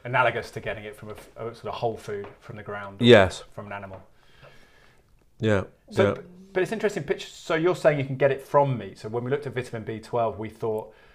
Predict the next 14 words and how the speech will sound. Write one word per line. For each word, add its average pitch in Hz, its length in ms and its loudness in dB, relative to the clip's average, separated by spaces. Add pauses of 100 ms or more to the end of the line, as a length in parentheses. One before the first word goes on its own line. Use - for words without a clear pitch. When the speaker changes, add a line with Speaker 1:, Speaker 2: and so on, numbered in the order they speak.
(440)
Speaker 1:
you 120 300 -8
couldn't 123 420 -2 (460)
get 131 200 0
that 113 260 -8
if 107 120 -10
you 113 80 -6
were 110 100 -4
a 104 60 -6
vegan. 117 640 -4 (380)
If 135 140 0
you 135 140 4
were 120 80 0
a 110 60 -2
carnivore, 101 880 -4